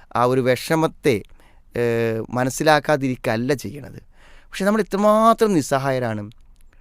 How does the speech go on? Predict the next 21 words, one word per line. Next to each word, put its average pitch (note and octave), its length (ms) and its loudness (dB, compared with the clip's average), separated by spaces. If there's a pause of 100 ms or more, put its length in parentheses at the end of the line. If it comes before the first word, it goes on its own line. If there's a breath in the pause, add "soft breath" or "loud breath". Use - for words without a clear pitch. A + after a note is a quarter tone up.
(260)
ലക്ഷക്കണക്കിന് F#3 640 0
രൂപ D3 180 -2
മക്കൾക്ക് C3 460 -4
പഠിക്കാനും A2 760 -6 (280 soft breath)
അവരുടെ B2+ 180 -2
ജീവിത B2 360 -4
ആവശ്യങ്ങൾക്കും A#2 680 -2
വേണ്ടിയൊക്കെ G#2+ 320 -6
നൽകി G2+ 600 -8 (360 soft breath)
അവിടെ C3+ 180 0
എല്ലാ C3+ 400 2
കാര്യവും B2 300 -2
നിർവഹിച്ചു A#2 480 -6
കൊടുക്കുന്ന B2 300 -8
ഒരു A#2 160 -6
രക്ഷിതാവല്ലേ F#3 600 -4
നമ്മൾ? A2 220 -8 (1500)
നമുക്ക് E3 380 0
നമ്മുടെ F#3 420 2
ഒരു E3+ 280 0
കാര്യം A#2+ 380 0